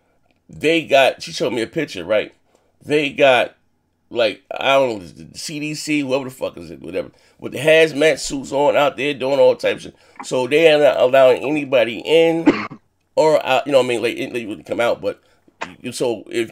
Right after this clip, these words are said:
her computer and all that shit gotta stay there, right? That's why she had to use my computer. I was, uh, would've got on a little earlier, right? But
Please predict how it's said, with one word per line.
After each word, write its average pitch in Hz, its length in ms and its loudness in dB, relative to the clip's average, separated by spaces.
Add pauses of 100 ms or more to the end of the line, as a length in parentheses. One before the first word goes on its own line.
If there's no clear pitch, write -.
(120)
her 123 200 2
computer 165 440 -2
and 151 100 -2
all 139 180 6
that 139 100 -4
shit 104 180 -12
gotta 104 140 -6
stay 120 180 -6
there, 95 140 -4
right? 107 260 -2 (300)
That's 139 180 -2
why 127 120 0
she 127 100 -6
had 104 80 -8
to 104 60 -12
use 113 120 -10
my 90 140 -4
computer. 131 400 -6
I 104 40 4
was, 98 200 -6 (140)
uh, 82 100 -2
would've 90 200 -8
got 95 100 -2
on 95 80 -6
a - 20 -6
little 90 220 -8
earlier, 139 340 4
right? 143 260 -2
But 123 220 -4